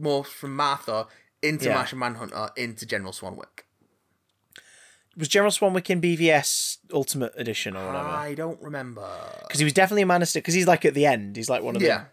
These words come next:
Speaker 2: general
Speaker 1: Yeah.
Speaker 2: dudes who's hanging around. And, and so either this was a long game that Snyder wanted, or this is during the development of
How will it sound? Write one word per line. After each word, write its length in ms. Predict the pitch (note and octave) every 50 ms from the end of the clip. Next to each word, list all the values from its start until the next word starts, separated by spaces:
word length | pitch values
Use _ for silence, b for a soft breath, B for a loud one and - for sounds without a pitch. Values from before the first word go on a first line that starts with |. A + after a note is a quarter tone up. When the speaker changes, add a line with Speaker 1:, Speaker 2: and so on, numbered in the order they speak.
| _ _
Speaker 2:
general 320 | - D3+ C#3 B2+ B2 A#2+
Speaker 1:
Yeah. 80 | A#2 A#2
Speaker 2:
dudes 360 | A2 A#2+ A#2 A#2 A#2+ A2+ G#2+ A2+
who's 140 | A2+ G#2+
hanging 200 | - C3 A#2 A2+
around. 180 | A#2+ B2 A#2+ G#2+ B B B B B B B B _ -
And, 300 | C#3+ C#3+ C#3+ C#3+ D3 -
and 220 | - D3 C#3+ D3 - -
so 200 | - - D#3+ E3
either 260 | F3 G3 G3+ F#3 F#3+
this 240 | E3 G3 F3 - E3+
was 200 | D#3+ E3 D#3+ D#3+
a 40 | D3+
long 360 | D3+ D#3 E3 E3+ F3 F3 E3+
game 360 | D#3 E3+ E3 D#3+ D#3+ D#3 D#3
that 100 | D3+ -
Snyder 360 | - - - C#3+ C#3 C#3+ C#3
wanted, 680 | C3+ C3+ D3 D3 C#3+ C#3 - - - G#2+ G2+ G2+ - - _ -
or 160 | B2+ B2 A#2
this 180 | A2+ A#2+ - -
is 120 | B2 A2+
during 420 | A#2 A#2 B2+ C3+ C#3 C3+ C3+ C3+ C3
the 80 | C3
development 540 | B2+ C3+ A#2+ C3+ B2+ A#2+ - - B2 B2 -
of 280 | A2+ B2 A#2+ A2 -